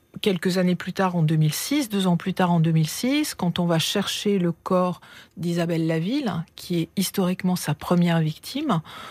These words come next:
euh, il va balader les enquêteurs dans tout le département. Il va s'enfermer dans son camion en disant « Je ne sors pas tant que le père d'Isabelle Laville ne vient pas me parler ». Il va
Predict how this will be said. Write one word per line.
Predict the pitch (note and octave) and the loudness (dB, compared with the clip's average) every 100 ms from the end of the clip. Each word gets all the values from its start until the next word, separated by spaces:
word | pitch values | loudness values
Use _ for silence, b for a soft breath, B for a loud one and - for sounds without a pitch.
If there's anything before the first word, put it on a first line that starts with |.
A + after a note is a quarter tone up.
| B B - | B B -2
euh, | C#3 A2 | -2 0
il | E3 | -2
va | D#3 C#3+ | 0 0
balader | E3+ G3+ F3 E3+ E3+ | 2 2 2 0 0
les | E3 | 0
enquêteurs | E3 F3 F#3 - F#3+ F#3+ G3 F3 | 0 0 -4 -2 0 2 0 -2
dans | D#3 D3 | -2 -2
tout | - A3 | -2 -2
le | F#3+ E3+ | 0 0
département. | E3 E3 - - E3+ F#3+ A#3+ D4 - B B - | 0 -2 -2 0 2 4 2 0 -6 B B -4
Il | F#3 F#3 | 0 0
va | F3+ G3 F#3+ | 2 2 2
s'enfermer | F#3 A3 G3+ G#3+ G3 G#3 | 2 -2 -2 0 2 2
dans | G3 | 0
son | - G#3 | 0 0
camion | G3+ F#3+ G3+ G#3 G3+ F#3 | 2 4 4 4 2 2
en | |
disant « | F3+ F#3 G3 G3 G3 | 2 2 2 2 2
Je | G3+ G3 | 0 2
ne | B3 A3 | 2 2
sors | - A3+ - | 0 -2 -2
pas | _ A3 G#3+ | _ 0 0
tant | G3+ G3 F#3+ | 0 -2 -2
que | - | 0
le | G#3 G#3 F3+ | 2 2 0
père | - - G#3 G3+ | -2 0 0 0
d'Isabelle | F#3 E3+ F3 F3 | -2 -2 -2 0
Laville | F3 E3+ F3 F3 | 0 0 0 0
ne | |
vient | F3 F3 | 0 0
pas | E3+ E3 | 0 2
me | E3 | 2
parler ». | D#3+ F3 F#3+ A3+ C#4 - B B B - | 2 0 2 2 0 -4 B B B -2
Il | F#3+ F#3 | 0 2
va | F#3 G#3+ G3 F#3 | 4 4 4 2